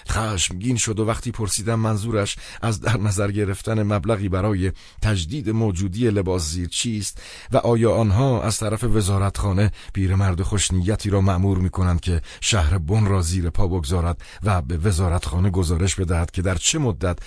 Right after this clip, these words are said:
زیر شلواریش پاره شده است، زنش گفت که من به طرز خطرناکی ذهنی فکر می‌کنم. به او گفتم وقتی کمونیست‌ها شروع کردن مدل‌های وعدهٔ غذا درست کنند و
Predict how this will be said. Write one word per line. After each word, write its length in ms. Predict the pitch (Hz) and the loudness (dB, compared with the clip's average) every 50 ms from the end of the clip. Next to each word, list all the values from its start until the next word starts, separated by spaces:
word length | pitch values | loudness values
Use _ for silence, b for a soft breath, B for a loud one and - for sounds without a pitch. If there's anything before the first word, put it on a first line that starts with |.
| B B | B B
زیر 280 | B 95 104 104 92 76 | B -2 0 0 0 0
شلواریش 720 | - - 95 92 80 78 87 110 92 85 87 85 80 - | 0 0 -2 -2 0 2 2 2 2 2 0 -2 -4 -4
پاره 200 | - 92 90 92 | -4 -4 -2 -2
شده 260 | - 110 104 110 95 | -2 -2 -4 -2 -2
است، 320 | 120 123 120 - - - B B B B B | -2 -2 -2 -4 -8 -10 B B B B B
زنش 400 | 82 87 98 87 82 80 - - - | -2 0 2 2 2 2 0 -2 -4
گفت 300 | 87 85 82 - - - | -4 -4 -4 -4 -6 -6
که 100 | 90 76 | -4 -2
من 320 | 78 82 85 87 90 82 | 0 0 0 0 -2 -2
به 80 | 80 85 | -4 -4
طرز 320 | - 101 90 80 69 69 | -4 -2 -2 -2 -4 -4
خطرناکی 880 | - - - 87 - - 80 71 62 73 92 101 85 - - - 73 73 B B B 104 | -4 -4 -4 -4 -2 -4 -4 -2 -2 -2 0 0 -2 -4 -6 -6 -8 -8 B B B -2
ذهنی 460 | 98 87 101 95 80 - 92 110 110 | 0 2 2 2 2 2 0 -2 -2
فکر 380 | - - - 57 52 - - | -2 -4 -8 -8 -8 -8 -8
می‌کنم. 440 | 65 - - - 55 53 58 64 - - - - - _ _ _ - - B B B B B B B B B B | -8 -8 -8 -8 -6 -6 -6 -6 -6 -10 -14 -20 -20 _ _ _ -20 -20 B B B B B B B B B B
به 60 | 143 147 | 6 6
او 140 | 151 160 | 8 6
گفتم 320 | 151 160 147 - 147 147 143 | 6 2 2 2 0 2 0
وقتی 220 | 143 - - 143 | 0 -2 -4 -6
کمونیست‌ها 500 | - 156 147 139 131 123 113 - - 135 | -4 -2 0 0 2 0 0 0 -2 -2
شروع 280 | 127 - 131 127 139 139 | 0 0 0 0 0 -2
کردن 380 | - 120 110 104 95 104 101 | -2 -2 -2 -2 -2 0 0
مدل‌های 500 | 104 110 113 98 113 95 101 113 117 117 | 0 2 2 2 2 2 2 0 0 0
وعدهٔ 380 | 110 107 101 78 90 104 101 101 | 2 0 0 0 0 -2 -2 -2
غذا 300 | 82 98 101 95 110 117 | -2 -2 0 0 0 0
درست 320 | 110 104 90 90 87 - | 0 0 0 0 0 -2
کنند 340 | - - 87 80 85 90 85 | -2 -2 -2 -2 0 0 0
و 160 | 85 82 85 | 0 -2 -2